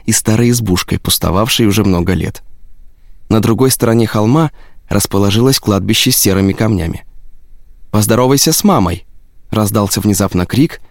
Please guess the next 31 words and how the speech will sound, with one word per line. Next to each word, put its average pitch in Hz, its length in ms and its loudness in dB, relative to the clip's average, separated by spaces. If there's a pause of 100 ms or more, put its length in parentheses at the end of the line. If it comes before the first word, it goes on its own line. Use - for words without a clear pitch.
(320)
и 127 80 4
Мирка 151 360 4
испуганно 143 560 2
склонил 127 480 2
голову, 110 500 2
избегая 113 500 2
встречи 113 400 0
глазами 104 440 2
со 107 140 0
священником, 139 840 2 (260)
чей 107 260 2
голос 104 400 2
он, 113 180 2
безусловно, 92 640 2
узнал. 87 440 -2 (920)
Он 147 140 2
перешёл 143 460 2
по 123 100 -2
каменному 113 500 2
мостику, 170 500 2
который 120 400 2
мягкой 113 380 2
дугой 98 380 2
перекинулся 101 680 0
над 92 140 2
водой 90 360 0
там, 135 300 2
где 113 200 2
поток - 520 -2
уже 92 260 -2
всего. 82 400 0